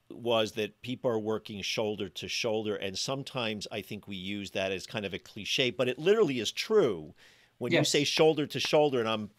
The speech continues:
Speaker 1: kind of motioning here, people are crammed together so closely that they're banging against each other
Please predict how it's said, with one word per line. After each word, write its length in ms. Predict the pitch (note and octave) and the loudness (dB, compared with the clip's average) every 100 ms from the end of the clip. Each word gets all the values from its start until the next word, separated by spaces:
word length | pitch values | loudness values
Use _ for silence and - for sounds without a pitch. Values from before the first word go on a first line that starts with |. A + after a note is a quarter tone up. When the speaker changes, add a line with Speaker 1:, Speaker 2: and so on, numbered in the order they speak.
| _ | _
Speaker 1:
kind 200 | - D#3 | -2 0
of 100 | A#2 G2+ _ - | 0 -4 _ -4
motioning 500 | B2 F#3 G3 G#3 C3+ | 4 4 4 0 0
here, 260 | C3 A#2+ A#2 - - _ _ - C3+ | 4 4 2 -6 -20 _ _ -12 -12
people 380 | - A3+ A#3 G3 | -4 0 2 4
are 160 | D3 C3+ | 4 2
crammed 500 | - - F3 F#3 D#3+ | 0 0 4 4 2
together 420 | C#3 A#2 E3 C3+ | 0 6 6 6
so 220 | - D#3+ | 4 4
closely 500 | D#3 - D#3 D#3 D3 A#2 | 4 4 4 4 0 0
that 180 | A#2+ | 2
they're 100 | B2 | 2
banging 460 | G#2 C3 D3+ E3 D3+ | 2 4 4 2 0
against 340 | A2 A2 - | 2 -2 -2
each 220 | A2 - A#2 | -6 -2 -2
other 260 | A2 G#2+ | 0 -2